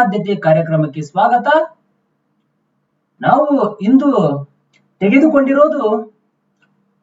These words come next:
ಬೆಂಗಳೂರು ಪೂರ್ವ ತಾಲೂಕು ವ್ಯಾಪ್ತಿಗೆ ಒಳಪಡುವಂತಹ ಕಿತ್ತಗನೂರು ಗ್ರಾಮ ಪಂಚಾಯತ್.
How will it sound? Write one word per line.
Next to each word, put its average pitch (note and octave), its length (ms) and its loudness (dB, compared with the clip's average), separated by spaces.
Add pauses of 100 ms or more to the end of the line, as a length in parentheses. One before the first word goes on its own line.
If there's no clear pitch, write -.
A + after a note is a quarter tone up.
(200)
ಬೆಂಗಳೂರು C#4+ 580 2
ಪೂರ್ವ B3+ 460 -2
ತಾಲೂಕು A3+ 440 -4
ವ್ಯಾಪ್ತಿಗೆ G3+ 520 -2
ಒಳಪಡುವಂತಹ F3 1120 0 (1800)
ಕಿತ್ತಗನೂರು C4+ 1000 -2
ಗ್ರಾಮ G3+ 440 0
ಪಂಚಾಯತ್. E3+ 580 -6